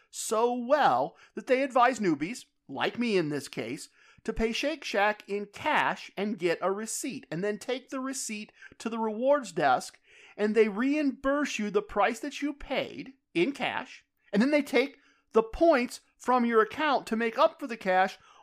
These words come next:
on a one-for-one, not two-for-one basis.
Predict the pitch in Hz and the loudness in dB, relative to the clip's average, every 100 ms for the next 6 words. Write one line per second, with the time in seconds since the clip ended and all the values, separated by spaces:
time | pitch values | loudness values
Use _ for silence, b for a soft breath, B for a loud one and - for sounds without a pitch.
0 | b 190 202 202 190 202 196 - - 147 | b 4 6 4 2 2 2 -2 -6 2
1 | 214 311 294 269 233 208 180 175 180 180 | 6 6 4 2 4 4 6 4 4 2
2 | 185 196 202 - _ - - 320 294 - | 4 4 4 0 _ -8 -2 0 0 -2
3 | 254 233 220 220 247 254 240 - - | -2 2 0 0 0 -2 -6 -12 -14